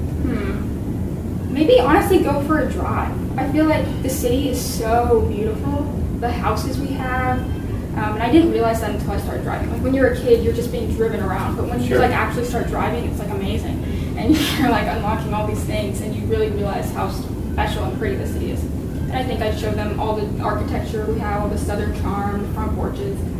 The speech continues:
Speaker 1: Um, and then definitely go to Don's Garden. I think it's important to show, like, the local side of businesses. It's something you cannot really, I mean, you might find in bigger cities, but it's really hard to find. And in Shreveport, we have an abundance of it.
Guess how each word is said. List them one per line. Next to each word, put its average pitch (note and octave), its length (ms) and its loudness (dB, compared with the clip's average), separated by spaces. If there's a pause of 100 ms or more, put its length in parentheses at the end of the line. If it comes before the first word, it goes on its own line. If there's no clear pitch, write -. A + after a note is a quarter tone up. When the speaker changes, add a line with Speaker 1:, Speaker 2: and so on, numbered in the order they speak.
(420)
Speaker 1:
Um, - 640 -2 (440)
and A3+ 200 -2
then D#4 960 4
definitely C4 460 4
go A#3+ 260 4
to B3 100 -2
Don's G#3+ 360 -2
Garden. - 920 -2
I - 80 -2
think C#4 160 2
it's - 160 0
important A#3 400 -2
to - 100 -2
show, G#3+ 280 0
like, G#3+ 160 0
the A#3 80 -2
local G#3+ 360 -2
side - 260 -2
of G#3+ 140 -2
businesses. G3 480 -2
It's G#3+ 140 -2
something - 280 -2
you - 200 -4
cannot - 440 -4 (280)
really, B3 240 0 (120)
I D#4 40 4
mean, D#4 160 12
you D4+ 60 6
might A#3 240 2
find F#3+ 220 -2
in - 120 -2
bigger F#3+ 240 -2
cities, - 340 -2
but - 120 -2
it's - 100 -4
really - 240 -2
hard - 260 -2
to - 100 -2
find. D4+ 320 0
And - 120 -2
in - 120 -4
Shreveport, G#3+ 360 -2
we G3+ 80 -2
have G3 180 -2
an G3+ 80 0
abundance - 420 -2
of C4 140 -4
it. C#4 140 0